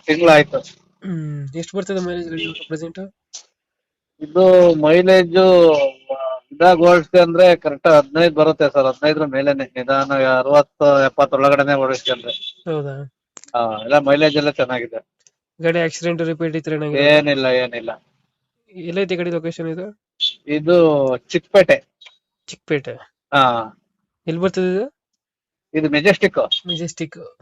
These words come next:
Speaker 1: ಹಾ.
Speaker 2: ಮೆಜೆಸ್ಟಿಕ್ ಇಂದ ಚಿಕ್ಕಪೇಟೆನಾ?
Speaker 1: ಹಾ, ಚಿಕ್ಕಪೇಟೆ ಗಾಂಧಿನಗರ ನಿಯರೆಸ್ಟ್, ಮೆಜೆಸ್ಟಿಕ್ ಬಸ್ ಸ್ಟ್ಯಾಂಡ್ ನಿಯರೆಸ್ಟ್, ಅಲ್ಲಿಂದ ಒಂದ್ ಅರ್ಧ ಕಿಲೋಮೀಟರ್ ಅಷ್ಟೇ.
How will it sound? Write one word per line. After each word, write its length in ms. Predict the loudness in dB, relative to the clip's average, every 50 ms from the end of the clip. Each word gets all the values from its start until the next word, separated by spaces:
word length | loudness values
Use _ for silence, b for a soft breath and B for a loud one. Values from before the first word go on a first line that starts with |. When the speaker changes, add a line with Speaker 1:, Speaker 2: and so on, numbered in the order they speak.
| _ -2 0
Speaker 1:
ಹಾ. 220 | 2 2 2 0
Speaker 2:
ಮೆಜೆಸ್ಟಿಕ್ 400 | -2 -4 -8 -8 -10 -12 -10 -10
ಇಂದ 100 | -10 -10 -10 -12 _ -14
ಚಿಕ್ಕಪೇಟೆನಾ? 720 | -14 -14 -10 -8 -8 -8 -8 -8 -10 -10 -10 -12 -14 -16 _ _ _ _ 0
Speaker 1:
ಹಾ, 120 | 0 2
ಚಿಕ್ಕಪೇಟೆ 380 | 2 0 0 2 2 2 2 2
ಗಾಂಧಿನಗರ 540 | 2 2 2 2 2 2 4 4 6 6 4
ನಿಯರೆಸ್ಟ್, 560 | 4 4 2 2 4 4 2 0 0 -2 -4
ಮೆಜೆಸ್ಟಿಕ್ 680 | -2 -2 0 2 2 2 2 0 -2 0 2 2 2
ಬಸ್ 160 | 4 2 0
ಸ್ಟ್ಯಾಂಡ್ 440 | 2 2 2 2 4 2 0 -2 0
ನಿಯರೆಸ್ಟ್, 440 | 2 2 4 4 4 2 0 0 0
ಅಲ್ಲಿಂದ 280 | 0 2 0 0 2
ಒಂದ್ 180 | 0 2 2 2
ಅರ್ಧ 180 | 0 2 2 2
ಕಿಲೋಮೀಟರ್ 480 | 2 2 2 0 -2 -4 -4 -6 -8
ಅಷ್ಟೇ. 160 | -8 -8 -10